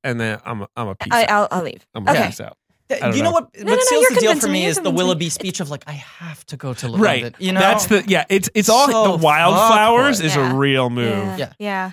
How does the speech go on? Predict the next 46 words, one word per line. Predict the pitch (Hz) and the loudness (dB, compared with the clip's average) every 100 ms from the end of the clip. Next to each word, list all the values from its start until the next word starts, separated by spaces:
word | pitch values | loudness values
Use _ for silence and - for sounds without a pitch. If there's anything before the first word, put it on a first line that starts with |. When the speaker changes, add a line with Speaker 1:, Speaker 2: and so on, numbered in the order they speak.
| - | 0
Speaker 1:
Oh | 156 143 | 2 2
my | 131 | 0
Speaker 2:
Yeah. | 117 104 | -2 -2
Speaker 1:
God. | 127 117 113 | 0 0 -2
That's | - 180 - | 0 0 2
Speaker 3:
Right. | 247 | 0
Speaker 1:
like, | - - | -2 -8
he | - 214 | 0 2
like, | 214 180 135 - _ | 4 2 0 -8 _
oh. | 123 107 - - _ _ _ _ _ _ - | -12 -12 -14 -20 _ _ _ _ _ _ -8
Uh, | 156 175 | -6 0
no, | 214 254 | 2 2
I | 202 | 2
just, | 170 180 147 - | 0 -4 -6 -8
uh, | 165 160 143 | -6 -6 -8
I | - | -16
got | - 165 | -10 -6
Speaker 3:
Yeah. | 160 | -4
Speaker 1:
them | 160 | -6
from | - 165 | -6 -6
a | 160 | -6
field. | - 170 175 170 156 135 - _ _ - - | -8 -8 -6 -6 -6 -8 -12 _ _ -20 -8
No, | 226 | -6
Speaker 3:
No, | 139 - _ | -4 -6 _
Speaker 1:
anyway. | 165 - 113 101 | -2 0 0 -2
Speaker 3:
you're | 240 | -2
right. | 175 131 | -4 -4
He | 277 | -4
is | 285 | -6
the | - 254 | -4 -6
original | 233 277 294 | -4 -4 -4
fuckboy | 285 220 220 208 196 160 | -2 -2 -2 -2 -2 -4
of | 147 147 | -4 -4
literature. | 139 151 147 135 - 127 123 | -2 0 0 -2 -4 -6 -4
I | 185 | -2
guess | 254 233 | -2 -2
the, | 226 | -2
Speaker 2:
Mm-hmm. | 180 170 | -4 -8
Speaker 3:
the | 165 - | -12 -2
O | 220 262 | 2 4
G | 208 170 156 | 2 0 -4
fuckboy | - 139 - 131 117 | -2 -2 -2 -6 -4
is | 110 | -4
Adam, | 123 120 110 101 104 | -2 -2 -4 -8 -8
right? | 156 156 165 175 _ | -2 0 0 -6 _
Speaker 1:
Sure. | - - - - - - - 85 147 - | -4 -2 0 0 -2 -6 -10 -8 -8 -10